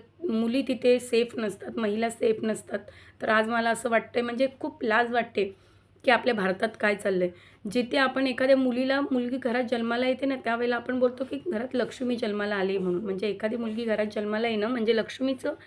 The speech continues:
प्रतीक मानलं जातं. आणि मग त्या तीन वर्षाच्या आणि पाच वर्षाच्या लक्ष्मींवरती एवढा घाणेरडा अत्याचार होतोय, त्यांना मारून टाकलं जातंय, त्यांच्यावरती, म्हणजे त्यांना अजून बलात्कार का हा शब्द काय हे माहिती पण नाहीये,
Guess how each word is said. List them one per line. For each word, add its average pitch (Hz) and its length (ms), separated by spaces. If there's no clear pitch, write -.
प्रतीक 233 380
मानलं 214 320
जातं. 196 360
आणि 226 140
मग 254 100
त्या 262 200
तीन 285 180
वर्षाच्या 277 420
आणि 277 80
पाच 240 280
वर्षाच्या 262 360
लक्ष्मींवरती 240 1000
एवढा 226 240
घाणेरडा 220 500
अत्याचार 240 540
होतोय, 202 280
त्यांना 214 220
मारून 208 360
टाकलं 247 320
जातंय, 202 320
त्यांच्यावरती, 220 500
म्हणजे 208 180
त्यांना 233 220
अजून 233 200
बलात्कार 220 420
का 214 140
हा 214 120
शब्द 220 280
काय 220 280
हे 214 120
माहिती 190 400
पण 247 180
नाहीये, 220 260